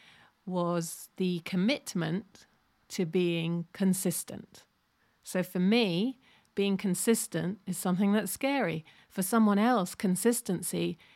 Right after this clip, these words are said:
is safety. They like to know what's happening next week and that it will happen over and over and over again for the next year and the year after that. For me, that's a scary thing.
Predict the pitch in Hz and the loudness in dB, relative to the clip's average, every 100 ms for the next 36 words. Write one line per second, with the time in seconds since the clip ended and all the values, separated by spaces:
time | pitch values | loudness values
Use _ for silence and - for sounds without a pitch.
0 | _ _ 190 185 175 160 - - _ - | _ _ -2 0 -2 -4 -8 -16 _ -6
1 | 180 202 233 - 147 147 _ _ - 170 | 0 0 -2 -6 -6 -8 _ _ -8 -4
2 | 165 190 226 202 196 170 165 - 175 170 | 2 2 2 0 -2 0 -2 -4 -4 -4
3 | - 156 156 156 - - 175 165 156 - | -2 -2 -2 -2 -6 -8 -2 -2 -2 -2
4 | 175 170 - 170 170 165 175 175 175 165 | 0 0 -2 -2 -2 -2 -4 -4 -4 -2
5 | 180 185 170 165 160 160 175 165 160 160 | 2 2 2 0 0 0 0 0 0 -2
6 | 165 170 170 165 170 160 170 160 160 - | 0 0 0 0 -2 0 0 0 -2 -8
7 | - - - - - 170 170 175 - - | -20 -20 -20 -20 -6 -2 2 2 0 -4
8 | 180 175 180 165 165 160 165 175 165 160 | 2 4 4 4 2 2 0 0 2 0
9 | - 170 165 147 - - - _ 185 175 | -2 -4 -2 -2 -4 -18 -20 _ 0 4
10 | 220 190 170 175 - 170 - 180 170 160 | 4 4 2 -2 -4 -6 -2 0 0 -2
11 | 156 - 160 160 | -6 -6 -8 -8